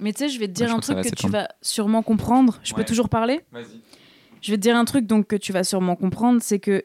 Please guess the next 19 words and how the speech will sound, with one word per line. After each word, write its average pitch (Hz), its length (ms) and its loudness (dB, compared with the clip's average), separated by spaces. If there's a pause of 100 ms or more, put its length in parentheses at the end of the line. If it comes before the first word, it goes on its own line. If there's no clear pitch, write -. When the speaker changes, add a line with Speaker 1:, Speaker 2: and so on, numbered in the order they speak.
Speaker 1:
j'ai 202 220 2
tellement, 240 560 4 (1000)
et, 208 80 4
je... - 80 -2 (160)
et 233 100 2
à 214 80 6
mon 262 180 8
avis, 277 240 4
toi 262 220 2
aussi, 233 320 -2 (440)
j'ai 220 120 0
tellement 262 360 4
subi 254 800 0
du 220 200 -2
fait 254 240 0
que 196 400 0 (640)
les 208 240 4
gens, 226 400 4 (960)
euh... 175 500 0